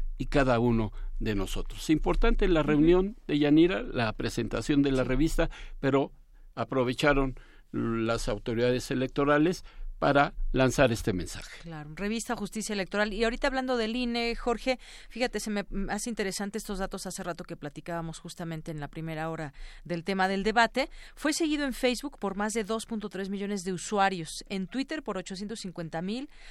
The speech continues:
Speaker 2: a través de Periscope y en YouTube por más de ciento ochenta mil per-, ochenta y ocho mil personas. Es decir, eh, la incidencia que tiene también ya las nuevas tecnologías.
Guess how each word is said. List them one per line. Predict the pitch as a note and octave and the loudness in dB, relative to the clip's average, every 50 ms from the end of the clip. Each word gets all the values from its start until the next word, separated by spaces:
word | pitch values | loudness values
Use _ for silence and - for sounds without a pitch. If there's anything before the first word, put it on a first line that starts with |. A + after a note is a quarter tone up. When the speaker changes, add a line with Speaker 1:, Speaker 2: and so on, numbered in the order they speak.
| - - - | -16 -12 -10
Speaker 2:
a | F3+ | -8
través | - F#3+ G3 G3+ G3+ | -6 -4 -4 -4 -4
de | - A3 | -4 -6
Periscope | G#3 - G#3+ G#3+ G#3+ A#3 - - B3+ A#3+ - F#3+ | -6 -2 -2 -2 -2 -2 -4 -4 -4 -4 -4 -4
y | F3+ | -6
en | F3 | -6
YouTube | F3+ G3 - - A3 G#3 | -6 -8 -8 -8 -10 -8
por | - F#3+ F3 F3 | -8 -8 -8 -6
más | F#3 F#3 F#3 | -6 -6 -6
de | - F#3+ | -8 -10
ciento | - - G3+ F#3+ F3+ - - - | -10 -8 -8 -8 -8 -8 -8 -8
ochenta | - E3+ - - E3 D3 - D#3 | -8 -10 -10 -10 -10 -10 -10 -10
mil | D#3 E3 E3+ F3 E3+ F3+ | -8 -8 -8 -10 -10 -12
per-, | - - F3+ E3 D3+ C#3+ - | -12 -10 -10 -10 -10 -10 -10
ochenta | - D#3+ - - F3 - E3 | -8 -8 -6 -6 -6 -6 -6
y | E3+ | -6
ocho | E3 D#3+ - E3+ | -6 -6 -8 -8
mil | E3+ F3+ E3 | -8 -8 -8
personas. | - F3+ E3 - - E3 D#3 D#3 - | -8 -8 -8 -8 -8 -10 -10 -10 -10
Es | F#3 F3+ F3+ | -10 -10 -8
decir, | F#3+ E3+ - B3+ C4 C4 - - - - - - - | -8 -6 -6 -6 -6 -8 -10 -18 -18 -16 -14 -12 -8
eh, | - F3+ F#3 - | -6 -6 -4 -4
la | - F#3 F3+ F#3+ | -2 -2 0 0
incidencia | F3+ E3+ - G3 G3+ G#3+ G#3+ G#3 A3+ | 0 0 0 0 0 0 0 -2 -4
que | G#3+ F#3 E3+ | -6 -6 -8
tiene | - F3+ F3+ F3+ F3+ | -8 -6 -6 -6 -6
también | F3 E3+ D#3 D#3 E3 E3 E3 E3 | -8 -8 -8 -8 -8 -8 -8 -6
ya | D#3+ D#3+ D#3+ D#3+ D#3 D#3 D#3 - - - - - | -6 -6 -4 -4 -6 -8 -10 -14 -16 -14 -12 -8
las | D#3 E3 E3 D#3 D3+ - | -6 -4 -4 -4 -4 -4
nuevas | F3+ F#3 F#3 F3+ F3 E3 E3 - - - | -4 -2 -2 -2 -2 -2 -2 -4 -6 -6
tecnologías. | - D#3+ - D#3+ E3+ E3+ F3 E3+ - C4+ C#4+ C#4 C4+ | -4 -2 0 2 2 2 0 0 2 2 2 2 2